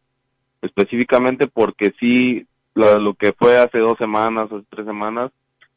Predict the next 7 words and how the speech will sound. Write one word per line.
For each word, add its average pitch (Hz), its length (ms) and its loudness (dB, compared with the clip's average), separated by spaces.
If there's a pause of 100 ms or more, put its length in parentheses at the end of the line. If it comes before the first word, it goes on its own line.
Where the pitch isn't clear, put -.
las 92 160 2
rutas 104 320 0
se 104 140 -2 (240)
estuvieron 104 380 2
cumpliendo 110 560 -2
con 98 260 0
atraso, 127 600 -4